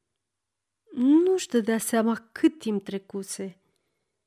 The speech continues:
Câteva secunde, câteva lungi minute, nu simțea nimic. Auzea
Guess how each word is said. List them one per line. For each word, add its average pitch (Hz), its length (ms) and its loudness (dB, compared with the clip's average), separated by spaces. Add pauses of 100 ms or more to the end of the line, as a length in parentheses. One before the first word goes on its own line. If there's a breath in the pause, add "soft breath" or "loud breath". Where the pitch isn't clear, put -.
(220)
Câteva 220 400 0
secunde, 214 800 -2 (680)
câteva 294 360 2
lungi 247 440 2
minute, 214 580 0 (840)
nu 302 180 8
simțea 214 460 0
nimic. 214 560 -2 (720)
Auzea 277 440 6